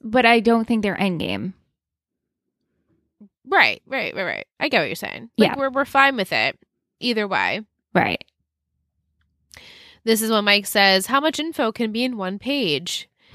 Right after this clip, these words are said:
Speaker 2: Nate acting like one page is so scandalous that no one's going to talk about Padge after he pub-, no one's going to talk to Padge after he publishes it." Um, he wants to know, "Do we think this is the end of Amira, or will she be back?" I honestly don't know. Didn't look it up. I'm gonna assume she,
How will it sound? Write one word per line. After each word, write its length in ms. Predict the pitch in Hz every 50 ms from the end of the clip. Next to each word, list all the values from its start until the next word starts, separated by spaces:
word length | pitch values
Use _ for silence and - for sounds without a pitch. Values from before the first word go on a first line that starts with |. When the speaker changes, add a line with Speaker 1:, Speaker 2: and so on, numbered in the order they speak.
| - - -
Speaker 2:
Nate 240 | 208 220 254 262 -
acting 380 | - 220 240 240 - - 330 269
like 200 | 254 247 247 190
one 260 | 175 180 208 226 240
page 320 | 214 208 254 285 294 208
is 100 | 185 170
so 220 | - - - 226 247
scandalous 640 | 240 - - - 214 233 269 254 - - - 170 -
that 140 | 220 185
no 200 | 196 190 196 202
one's 220 | 240 269 269 226 202
going 180 | 190 196 196
to 80 | 196 190
talk 220 | - 214 214 220
about 260 | 214 190 190 175 170 -
Padge 380 | - - 226 247 254 226 196 -
after 240 | - 190 196 - 190
he 120 | 175 190
pub-, 280 | 175 - - 208 247 247 _ _ _ -
no 100 | 214 226
one's 140 | 247 240 208
going 160 | 226 220 202
to 80 | 202
talk 280 | 180 - - 302 370 -
to 80 | - 269
Padge 380 | - 208 151 131 143 160 - -
after 300 | - 180 196 - - 196
he 100 | 185 196
publishes 600 | 190 _ - 320 339 285 247 220 - - 175 175
it." 320 | 175 143 98 98 - - _ _ _ - - - - - - - - - - _ _ _ _ _
Um, 580 | - 208 202 202 202 202 196 196 196 196 - - _ _ _ _ _ _ _ _ _
he 200 | - - - 233
wants 240 | 226 233 226 220 -
to 60 | - 220
know, 240 | 220 214 208 208
"Do 100 | 202 202
we 80 | 190 190
think 180 | 190 220 202 196
this 140 | 196 190
is 100 | 196 190
the 140 | 180 190 185 -
end 220 | 180 190 190 185
of 80 | 190 180
Amira, 600 | 185 185 185 185 190 190 190 190 190 190 185 -
or 180 | - 180 175 170
will 180 | 175 180 160 170
she 180 | - - - 180
be 200 | 170 - 175 165
back?" 640 | 165 175 - 170 165 165 160 165 170 196 208 - -
I 180 | - - 180 190
honestly 440 | - 196 202 202 214 208 - 220 202
don't 260 | 190 196 190 190 -
know. 220 | 190 190 190 196 196
Didn't 240 | 185 196 - 165
look 160 | 180 190 190 -
it 60 | 185
up. 160 | 202 214 220 -
I'm 220 | - 185 202 202
gonna 240 | 214 226 220 214 214
assume 380 | 214 220 - - 254 262 294 302
she, 180 | - - 294